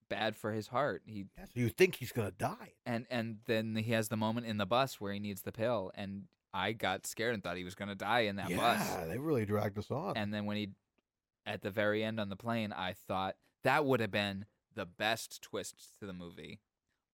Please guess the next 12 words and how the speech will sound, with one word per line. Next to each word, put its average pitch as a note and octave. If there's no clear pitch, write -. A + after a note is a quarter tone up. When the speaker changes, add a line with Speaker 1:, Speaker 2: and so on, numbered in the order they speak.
Speaker 1:
But B2+
I, G#2
at G#2
first, D3
my G#2
brain A#2+
was, G2+
like, F#2+
running A2+
all G2+
the G#2
calculations. G2+